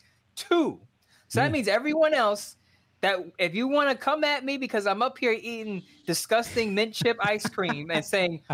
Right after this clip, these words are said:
Speaker 2: <laughs>
Speaker 1: "Oh, the Vince Lombardi doesn't have it. The Vince Lombardi is down," whatever. Just remember, if I had played any other team, the ten other teams in our league, I would have won that matchup. It took Scott, who scored the most points. So Scott would have not only beat me, he would have beat everyone in the league.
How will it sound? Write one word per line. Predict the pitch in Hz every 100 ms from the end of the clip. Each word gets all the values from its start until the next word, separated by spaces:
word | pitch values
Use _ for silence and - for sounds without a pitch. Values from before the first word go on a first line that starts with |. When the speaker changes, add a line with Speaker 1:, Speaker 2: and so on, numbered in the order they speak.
| -
Speaker 2:
<laughs> | _
Speaker 1:
"Oh, | 185 190 147
the | 139
Vince | 170 208 226
Lombardi | 220 190 196 208 208
doesn't | 202 202 202
have | 202 202 214 196
it. | 180
The | 139
Vince | 131 202 202
Lombardi | 202 190 202 208 208
is | 185
down," | 151 180 214 196
whatever. | 190 214 190 123 _ _ _ -
Just | 277 -
remember, | 294 294 240
if | 202 180
I | 208 269
had | 302 -
played | 285 254 - _ -
any | 302 370 370
other | 349 349 339
team, | - 320 262 175 165 151
the | 156 - -
ten | - 330
other | 320 302
teams | - 294 262
in | 254
our | 247
league, | 233 202 185 -
I | 175
would | 180 185
have | 160
won | 165 185 180
that | 170
matchup. | 160 170 160 - 98 - 196
It | 214 -
took | 269 254
Scott, | - - - 233 220 - _ _ _ _
who | - 254
scored | 247 - 220 202
the | 190
most | 202 240 269 -
points. | 196 180
So |
Scott | 175 - 254 226
would | 208
have | 180
not | 220 226
only | 208
beat | 180 196
me, | 196 175
he | 185
would | 165
have | 165
beat | 170 170
everyone | 170 185 170 165
in | 151
the | 139
league. | 170 131 120 -